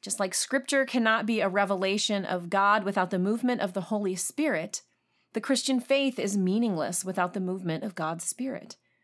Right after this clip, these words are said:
Arguing people into believing Christianity is right or wrong doesn't help anything. It simply creates divisions between people, which is the opposite of the important Christian tenets of relationship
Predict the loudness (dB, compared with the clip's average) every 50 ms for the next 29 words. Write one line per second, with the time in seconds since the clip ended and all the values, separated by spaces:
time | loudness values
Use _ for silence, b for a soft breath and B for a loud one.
0 | b b b b b b b b b 4 4 4 6 4 4 4 6 4 4 4
1 | 2 0 2 4 4 4 4 6 4 2 2 2 0 0 0 0 0 0 2 2
2 | 0 0 0 0 -2 -2 -2 -2 0 0 2 2 2 0 0 0 0 -2 -4 -2
3 | 0 2 4 4 2 0 -4 -10 b b b b b -4 -2 -2 0 0 2 2
4 | 4 4 4 4 4 0 -2 0 0 0 2 2 0 -2 -2 -2 -2 -2 -2 0
5 | -2 -2 -2 -2 -4 -6 -8 -8 -8 -10 -12 B B B B B B B -2 0
6 | 2 0 0 0 0 -2 -2 0 0 2 2 2 2 0 -2 -2 -2 0 -2 0
7 | 2 2 2 2 0 -2 -4 -4 -2 -2 0 -2 -2 -2 -4 -4 -2 -2 -2 0
8 | -2 -2 -2 -2 -4 -2 -2 -4 -4 2 2 4 4 4 2 2 2 2 4 2
9 | 2 0 0 -4 -8 b b b b b b b b b -6 -4 -2 0 0 0
10 | 0 2 0 0 0 0 -2 -2 -2 -2 -2 -2 -2 -2 -2 -2 -2 -2 -2 0
11 | 0 0 0 0 -2 -2 0 -4 -2 0 0 0 0 0 0 0 0 0 0 -2
12 | -2